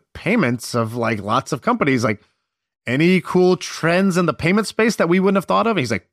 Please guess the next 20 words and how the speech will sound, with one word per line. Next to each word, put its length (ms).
"Quilting." 400
And 80
we're 40
like, 160
"What?" 200
He's 100
like, 100
"Quilting 440
is 240
enormous." 800
It's 80
like, 100
"Quilting, 400
like 180
the 60
grandma 480
hobby?" 520
He's 100
like, 80
"Yes, 280